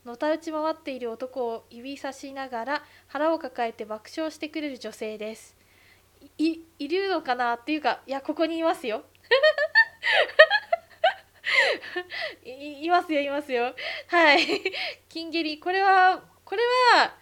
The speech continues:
感想じゃなくて自分の意見になっちゃうんですけど。<laughs> なんか、うん、金蹴りするのには本当に躊躇はないですよね、自分は。ね、なんか、そういうのなくて、うん、のたうち回るのを見るのも楽しいし、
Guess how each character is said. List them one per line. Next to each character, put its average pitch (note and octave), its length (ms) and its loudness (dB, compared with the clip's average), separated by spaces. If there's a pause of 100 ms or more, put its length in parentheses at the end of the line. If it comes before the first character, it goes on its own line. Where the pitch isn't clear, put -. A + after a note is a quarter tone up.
(240)
感 G4 240 -2
想 G#4 160 -2
じ F4+ 60 -4
ゃ G4+ 60 -6
な G#4 100 -4
く G#4+ 80 -20
て B3+ 300 2
自 B3 160 -4
分 F#4 220 -2
の F#4 80 -2
意 F#4+ 100 -6
見 G4 200 0
に D4 80 -6
な B3+ 100 4
っ - 100 -4
ち B3+ 100 0
ゃ A#3+ 60 2
う B3 40 -2
ん - 40 -10
で C4 60 -12
す C#4 120 -14
け C#4 140 -4
ど。 A#3+ 140 -2 (560)
<laughs> - 520 -16
な D4 140 -8
ん C#4+ 80 -14
か、 A#3 260 0 (320)
う A#3+ 60 -14 (140)
ん、 A#3+ 60 -14
金 F#4 220 -6
蹴 G#4 100 0
り G#4 120 -2
す - 80 -4
る G#4+ 120 -2
の F#4+ 80 -2
に D#4 100 -2
は B3+ 60 -2
本 D#4+ 180 -6
当 F4 100 -2
に E4+ 140 -4
躊 F#4 220 -4
躇 D#4+ 80 -4
は A3 340 2
な C#4 200 -2
い D#4+ 80 0
で B3+ 100 -4
す B3+ 120 -12
よ A3 120 -6
ね、 A3 180 -8
自 A3 160 -12
分 A3+ 220 -12
は。 A3+ 240 -2 (960)
ね、 C#4 180 -10
な D4 160 -6
ん D4+ 80 -12
か、 A#3 280 -2 (140)
そ - 160 -8
う - 20 -6
い D#4+ 40 -6
う D#4 40 -10
の D4 80 -10
な C#4+ 160 -8
く D4 80 -16
て、 C4+ 520 0 (640)
う B3+ 40 -14
ん、 B3 640 -10
の B3 100 -8
た D#4+ 140 2
う E4 80 4
ち E4 100 -6
回 E4+ 200 4
る D#4+ 80 -4
の D4 120 -4
を B3+ 60 -2
見 C4+ 120 -4
る C4 80 -10
の B3+ 80 -6
も A#3+ 120 -6
楽 C4+ 240 -6
し D#4 180 -2
い C#4+ 40 -4
し、 A#3+ 440 -8